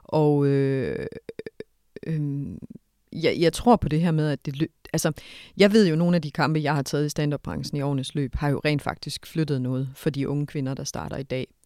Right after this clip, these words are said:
Øh, at man for eksempel i en langt mindre grad kønner en komiker, når, når vedkommende går på scenen og ikke står og laver jokes om, at kvinder ikke er sjove, lige inden der kommer en ny kvinde ind, for eksempel. Sådan nogle ting.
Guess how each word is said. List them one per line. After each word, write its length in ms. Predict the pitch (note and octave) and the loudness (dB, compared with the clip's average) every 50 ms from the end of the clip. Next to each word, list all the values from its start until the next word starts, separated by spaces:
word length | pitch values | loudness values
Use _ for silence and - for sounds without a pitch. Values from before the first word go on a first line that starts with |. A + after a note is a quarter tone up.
| _ - - | _ -10 -6
Øh, 500 | D3+ C#3+ C3+ C3+ C3 C3 C3 C3 C3+ - - - | -6 -4 -4 -4 -4 -6 -6 -8 -8 -10 -10 -10
at 220 | - C#3+ - - | -10 -10 -6 -4
man 200 | D3 C#3 C3+ C3 | -4 -2 -2 -4
for 120 | - - C#3+ | -2 -4 -4
eksempel 440 | - - E3+ E3 C3 C3+ - - - _ - - _ _ _ _ _ _ _ - | 0 0 0 0 0 -2 -8 -10 -14 _ -20 -20 _ _ _ _ _ _ _ -2
i 120 | F#3 F3+ | 0 0
en 80 | E3+ E3 | 2 2
langt 300 | D#3 D#3+ E3 E3 D#3+ - | 4 4 2 2 2 0
mindre 240 | D#3 D#3 C#3+ D3+ C#3+ | -4 -2 -2 -2 -4
grad 280 | - - D#3 C#3+ C3+ | -4 -2 -2 -2 -2
kønner 380 | - - - F3+ D#3 D#3+ D#3+ D3+ | -2 -2 0 0 2 2 2 0
en 80 | C#3 C3+ | -2 -4
komiker, 440 | - - E3+ D#3 C#3 B2+ B2 B2+ | -4 -2 -2 -2 -2 -2 -4 -6
når, 120 | B2+ C3 C3 | -6 -6 -4
når 100 | C3+ C3+ | -4 -4
vedkommende 420 | C3+ C#3 C#3+ - - D3 C3+ C3 | -4 -4 -6 -4 -6 -6 -6 -6
går 140 | - - C3 | -6 -8 -8
på 100 | - C#3+ | -6 -6
scenen 380 | C3+ - D3+ D3 D3+ D#3 D3+ C#3 | -6 -4 -2 -2 -2 -2 -2 -4
og 200 | B2 A#2+ B2 - | -4 -6 -8 -10
ikke 160 | - D3 - - | -10 -10 -10 -6
står 180 | - D#3 C#3 | -4 -2 -2
og 80 | C3+ C3+ | -2 -2
laver 180 | C3+ C3 C3 C3+ - | -2 -4 -6 -4 -2
jokes 260 | C#3+ C#3 D3 - - | -4 -4 -4 -6 -8
om, 120 | C#3 B2 A#2+ | -8 -8 -8
at 60 | B2 | -10
kvinder 260 | - - C#3+ C#3 C3 | -8 -6 -6 -4 -4
ikke 120 | B2+ - | -6 -6
er 40 | C3+ | -8
sjove, 280 | - - C#3+ C3+ C#3+ D3+ | -6 -4 -2 -2 -2 -2
lige 160 | C#3+ C#3 C3 | -2 -4 -4
inden 160 | C3 C3 C3+ | -4 -4 -6
der 60 | C#3 | -8
kommer 280 | C3+ - D3+ C3+ C3 B2+ | -8 -6 -6 -6 -4 -4
en 100 | C3 C#3 | -4 -4
ny 140 | C#3 C#3 - | -4 -6 -6
kvinde 340 | - - C#3+ C3 C3+ C3+ B2+ | -8 -8 -6 -6 -4 -6 -6
ind, 100 | A#2 - - | -8 -10 -12
for 80 | - | -14
eksempel. 320 | C3+ - - B2+ B2+ D3 C#3+ | -16 -12 -12 -12 -12 -8 -6
Sådan 80 | E3 | -4
nogle 160 | E3 D#3+ C#3+ - | -2 -2 -4 -4
ting. 200 | - D3+ C#3+ | -6 -8 -8